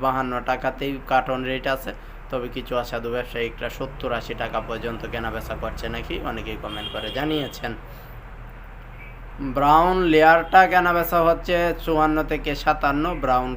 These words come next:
কক কেনা বেচা হচ্ছে বিশ থেকে পঁচিশ টাকার মধ্যে। এই ছিল এখনকার মতো মুরগি, উম, বাচ্চা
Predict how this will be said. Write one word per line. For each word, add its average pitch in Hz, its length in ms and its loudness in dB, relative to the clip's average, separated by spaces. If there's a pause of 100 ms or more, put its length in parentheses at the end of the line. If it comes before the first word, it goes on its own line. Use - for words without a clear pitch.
কক 123 220 0
কেনা 120 180 -4
বেচা 117 240 -4
হচ্ছে 113 360 -6 (360)
বিশ 143 280 -2
থেকে 127 320 -6
পঁচিশ 117 460 -8
টাকার 107 340 -4
মধ্যে। 107 420 -8 (120)
এই 139 260 -4
ছিল 143 320 -4 (380)
এখনকার 143 500 0
মতো 131 280 -4
মুরগি, 123 720 -6
উম, 120 280 -12 (200)
বাচ্চা 120 520 0